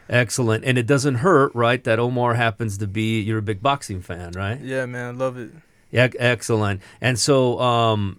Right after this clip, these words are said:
Speaker 1: so you're here doing this promo for us, right? Can't wait to see it, right? Um, but you don't just do, obviously, you know, boxing podcast stuff.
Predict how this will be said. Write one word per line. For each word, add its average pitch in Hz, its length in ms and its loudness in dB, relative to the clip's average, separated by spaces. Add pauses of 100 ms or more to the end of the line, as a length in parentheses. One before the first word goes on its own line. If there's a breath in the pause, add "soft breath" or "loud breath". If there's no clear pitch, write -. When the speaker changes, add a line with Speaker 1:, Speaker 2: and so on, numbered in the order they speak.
(140)
Speaker 1:
so 127 160 -2
you're 127 160 4
here 156 80 8
doing 123 240 4
this 107 100 -2
promo 95 460 -2
for 92 260 -4
us, 92 260 -4
right? 95 280 -2
Can't 127 260 0
wait 110 200 2
to 95 100 -6
see 85 300 -6
it, 92 280 -6
right? 98 380 -4 (400 loud breath)
Um, 101 640 0 (120)
but 120 220 -2
you 147 80 6
don't 139 140 4
just 113 220 -2
do, 113 220 2
obviously, 107 520 2
you 101 280 -2
know, 90 240 -4
boxing 104 540 -4
podcast 98 560 -4
stuff. 98 420 -6